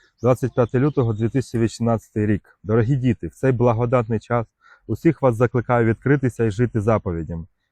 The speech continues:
які вам дав Бог, щоб вас вони вели через таїнства на дорозі навернення. Світ і спокуси світу вас випробовують. А ви, дітоньки, дивіться на Боже створіння,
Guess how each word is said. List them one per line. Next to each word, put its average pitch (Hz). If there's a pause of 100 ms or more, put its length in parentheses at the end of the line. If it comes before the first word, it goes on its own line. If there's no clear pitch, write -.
які 107
вам 120
дав 110
Бог, 92 (680)
щоб 117
вас 120
вони 127
вели 120
через 117
таїнства 120
на 110
дорозі 113
навернення. 98 (380)
Світ 151
і 135
спокуси 127
світу 123
вас 113
випробовують. 104 (460)
А 107
ви, 135
дітоньки, 117
дивіться 131
на 127
Боже 117
створіння, 107